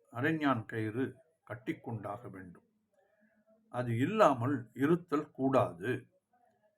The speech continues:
என்கிறார்கள் ஞானிகளும் யோகிகளும்.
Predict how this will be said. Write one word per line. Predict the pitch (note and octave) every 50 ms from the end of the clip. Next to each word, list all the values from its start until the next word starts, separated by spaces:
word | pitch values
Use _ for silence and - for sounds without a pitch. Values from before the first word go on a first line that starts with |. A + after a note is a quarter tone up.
| _ _ _ _ _ _ _ -
என்கிறார்கள் | B2+ B2+ A#2+ A2+ A2 G#2 G#2+ G#2 G2+ G2+ - G2+ G2 A2+ C3+ - - _ _ _ _ _ _ A#2
ஞானிகளும் | A#2 A#2 A#2 B2+ C#3+ C#3+ A#2+ A2+ A2 F#2+ G#2+ B2+ B2+ - - _ _ _ _ _ _ _ _ -
யோகிகளும். | A2 B2+ C#3 C#3 B2+ A2+ G2 F2+ - - - -